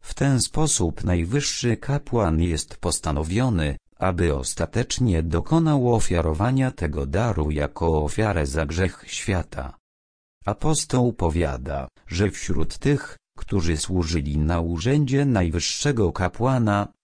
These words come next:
był zwyczaj ofiarowania darów i ofiar za grzechy.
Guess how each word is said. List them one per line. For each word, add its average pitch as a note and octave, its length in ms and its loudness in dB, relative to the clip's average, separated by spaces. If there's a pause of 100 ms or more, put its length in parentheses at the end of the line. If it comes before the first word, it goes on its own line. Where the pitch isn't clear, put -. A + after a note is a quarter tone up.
był A2 420 2
zwyczaj A#2+ 580 0
ofiarowania D2+ 920 0
darów D#2+ 600 -2 (100)
i D#3+ 160 0
ofiar F#2 440 0
za E2+ 220 2
grzechy. E2 680 -4